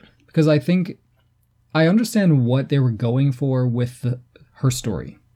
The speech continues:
But I just, I don't think it worked. So I think they were trying to show this young woman, this millennial, kind of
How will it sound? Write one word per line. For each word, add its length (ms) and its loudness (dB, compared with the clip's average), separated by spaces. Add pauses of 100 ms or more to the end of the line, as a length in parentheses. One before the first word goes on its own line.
(580)
But 200 0
I 160 2
just, 300 2 (180)
I 100 4
don't 300 6
think 180 2
it 120 -4
worked. 480 -8 (580)
So 140 0
I 60 4
think 180 2
they 80 0
were 120 -2
trying 360 0
to 300 0
show 720 -2 (1040)
this 260 0
young 220 0
woman, 500 2
this 180 -2
millennial, 840 0 (1200)
kind 260 0
of 160 0